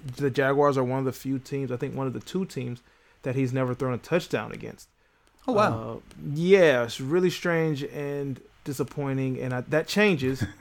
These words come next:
Speaker 1: Um, and I actually do think the Lions, um, coming off a bye week, get a win. Uh, it, it, it, it may not be the prettiest win, but it for sure won't be the ugliest win.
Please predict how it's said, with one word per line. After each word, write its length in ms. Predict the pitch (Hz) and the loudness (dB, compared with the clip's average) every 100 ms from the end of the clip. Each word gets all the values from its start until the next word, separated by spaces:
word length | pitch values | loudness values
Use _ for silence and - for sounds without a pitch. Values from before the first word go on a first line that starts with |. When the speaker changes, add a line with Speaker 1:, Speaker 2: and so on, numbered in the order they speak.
| 147 - 95 | 2 2 -4
Speaker 1:
Um, 300 | 135 139 135 | 0 0 2
and 80 | 160 | 4
I 180 | 190 214 | 8 8
actually 240 | 208 226 | 8 4
do 180 | 165 175 | 6 6
think 220 | 180 160 | 6 2
the 80 | 156 | 4
Lions, 500 | 143 143 139 139 127 | 4 6 4 2 0
um, 440 | 143 135 131 127 110 _ _ _ _ _ - - | 0 2 2 0 -4 _ _ _ _ _ -16 0
coming 240 | 151 143 | 4 6
off 160 | 135 135 | 4 2
a 40 | |
bye 280 | 120 127 127 | 2 4 6
week, 220 | 131 120 | 4 4
get 140 | 139 135 | 6 6
a 40 | |
win. 500 | 127 127 127 127 120 - _ _ _ - | 6 2 2 0 -2 -8 _ _ _ -6
Uh, 120 | 135 131 | -2 0
it, 160 | 131 | 0
it, 180 | 135 139 | 0 0
it, 340 | 143 139 139 135 | 0 0 -2 -2
it 60 | 135 | 0
may 160 | 139 | 2
not 160 | 147 135 | 2 2
be 80 | 139 | 0
the 100 | 127 | 0
prettiest 460 | - 135 135 127 | 0 2 2 2
win, 180 | 135 131 | 0 0
but 120 | 127 | 0
it 180 | 127 - | -2 -4
for 140 | - 131 | -8 -6
sure 260 | - 147 | 2 4
won't 240 | 131 123 110 | 4 0 0
be 100 | 127 | -2
the 120 | 120 - | -2 -2
ugliest 460 | 131 123 127 117 | -2 0 0 -2
win. 380 | 123 123 123 117 | -4 -2 -2 -4